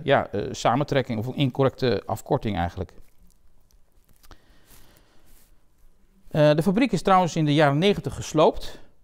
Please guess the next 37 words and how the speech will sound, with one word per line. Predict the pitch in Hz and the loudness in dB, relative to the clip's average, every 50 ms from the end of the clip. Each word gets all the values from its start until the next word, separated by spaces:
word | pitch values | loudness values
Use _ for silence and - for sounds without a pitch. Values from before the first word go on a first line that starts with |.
| _ _ _ _ | _ _ _ _
En | - 151 151 147 147 | -6 -2 -2 0 -2
het | 139 143 | -2 -4
is | 151 151 147 - | -6 -8 -8 -8
op | - 143 160 | -8 -6 -4
de, | 170 | -2
heel | 139 143 143 165 180 185 | -2 0 2 2 4 4
moeilijk | 190 196 185 175 160 - | 4 4 2 0 -2 -4
te, | - - 175 165 156 156 147 | -2 0 2 2 2 0 0
terug | - 185 - | -2 -4 -4
te | - 151 | -4 -4
vinden | - - 170 156 151 139 | -2 0 0 2 2 2
wanneer | 135 151 151 151 151 156 156 147 | 4 4 4 4 2 2 2 2
het, | 139 135 139 - | 2 0 0 0
eh, | 135 135 135 135 | 2 2 2 0
eh, | 123 - - - - - - 69 - 123 123 - - | -2 -4 -8 -8 -8 -8 -10 -10 -12 -14 -14 -12 -10
waar | - 123 139 135 | -4 0 0 0
het | 143 - | 0 -2
gestaan | - 127 - - - 160 170 165 120 | -8 -12 -6 -2 0 0 0 0 -2
heeft. | 107 104 117 185 - - - - - _ _ _ _ _ - _ _ - - _ _ _ _ _ _ _ - _ - _ _ _ _ - | -2 -4 -4 -6 -8 -14 -20 -20 -20 _ _ _ _ _ -20 _ _ -20 -20 _ _ _ _ _ _ _ -20 _ -20 _ _ _ _ -12
Maar | - 120 | -12 -8
ik | - | -4
zal | - 135 | -4 -4
het | 123 - | -2 -2
even | 127 120 120 | -4 -2 0
laten | 113 113 110 - 117 101 | 0 0 0 -2 -4 -8
zien. | 101 117 117 131 135 135 139 - - - - _ _ _ _ _ - _ - - - _ _ - _ _ - _ _ _ - | -6 -6 -6 -6 -6 -8 -12 -14 -18 -20 -20 _ _ _ _ _ -20 _ -20 -20 -20 _ _ -20 _ _ -20 _ _ _ -10
Hier | - 139 143 156 | -4 0 2 4
hebben | 156 143 139 | 4 2 2
we | 147 143 139 139 139 - - - | 2 2 2 0 -2 -6 -16 -18
k-, | - - - - | -18 -20 -18 -14
een | - 156 147 131 | -12 -10 -10 -8
kaartje | - - 156 139 139 - - | -4 0 0 0 0 0 -2
van | 127 147 | -4 -2
een | 127 117 | -2 0
deel | 127 147 151 | 0 0 0
van | 131 131 | 0 -2
Schoonhoven. | 117 - - 147 147 143 139 135 143 139 139 135 139 143 147 | -6 -4 -2 0 0 2 2 2 2 2 0 0 -2 -6 -8